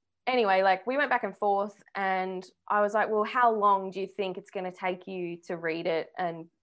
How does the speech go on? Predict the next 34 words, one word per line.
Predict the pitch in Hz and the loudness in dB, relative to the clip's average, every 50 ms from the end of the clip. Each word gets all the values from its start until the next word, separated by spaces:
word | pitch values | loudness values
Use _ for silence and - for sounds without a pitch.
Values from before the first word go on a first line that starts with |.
| _ | _
give | - 196 | -8 -6
me | 175 175 | -6 -4
your | 170 170 | -4 -6
opinion | 160 160 - - 180 170 165 160 160 | -6 -8 -8 -10 -10 -8 -8 -8 -8
and | 156 160 | -10 -6
blah, | 170 165 170 | -4 -4 -4
blah, | 165 165 | -4 -4
blah?" | - 165 160 156 | -6 -6 -6 -6
And | 160 - | -8 -12
she's | - 202 202 - | -16 -12 -8 -4
like, | 208 208 - | -4 -4 -2
"Oh, | - 233 233 233 | 0 2 2 2
yeah, | 226 233 233 220 | 2 2 0 -2
probably | 226 - 254 247 247 233 | -4 -4 -8 -4 -4 -2
about | 226 214 185 - - _ | 0 0 -2 -2 -4 _
four | 196 185 175 | -6 -6 -4
weeks." | 170 170 160 - - _ _ _ _ _ _ _ _ _ _ _ _ _ _ _ | -4 -4 -6 -8 -12 _ _ _ _ _ _ _ _ _ _ _ _ _ _ _
And | - 220 | -8 -8
I | |
was | 214 214 | -4 -2
like, | 240 220 - | -2 -4 -4
"You | - | -6
know | 277 302 294 | -8 -6 -2
what? | 269 269 269 - - _ _ _ _ _ _ _ | 0 0 0 -2 -4 _ _ _ _ _ _ _
That's | 196 208 220 - | -2 -2 -2 -2
four | - 196 190 | -4 -4 -2
weeks | 170 165 165 165 - | -2 -4 -6 -8 -12
too | - 175 160 | -12 -10 -8
many. | 160 160 156 160 160 165 175 - _ _ _ _ _ _ | -6 -6 -6 -6 -8 -10 -10 -14 _ _ _ _ _ _
Um, | 180 185 180 180 180 175 170 170 - - _ _ _ _ _ _ _ _ | 0 2 2 2 2 0 0 -4 -10 -14 _ _ _ _ _ _ _ _
I'm | 180 190 190 190 190 180 180 - _ _ _ _ | -2 0 0 -2 -4 -8 -12 -14 _ _ _ _
publishing | - 202 190 185 180 - 185 175 | -8 -4 -4 -4 -4 -6 -6 -8
this | 170 170 | -8 -6
myself." | - 160 185 - - 196 185 180 180 | -6 -8 -8 -2 2 4 4 4 2